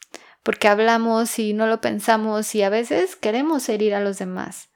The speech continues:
A veces decimos las palabras con la intención de herir y me preocupa, <laughs> me preocupa que un día llegue ese momento, pero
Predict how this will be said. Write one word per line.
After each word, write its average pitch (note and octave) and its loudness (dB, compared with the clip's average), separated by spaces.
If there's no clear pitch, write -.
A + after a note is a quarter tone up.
A G3+ 0
veces B3 4
decimos B3 6
las C4+ 6
palabras A3+ 6
con A3+ 2
la A3 2
intención A3 2
de C#4+ 4
herir C#4+ 0
y A3+ 2
me G#3+ 4
preocupa, A3+ 8
<laughs> - 2
me B3 -2
preocupa - 0
que A3 -2
un G#3+ 2
día G#3+ 6
llegue G#3+ 6
ese A3 0
momento, G3 0
pero F#3+ 4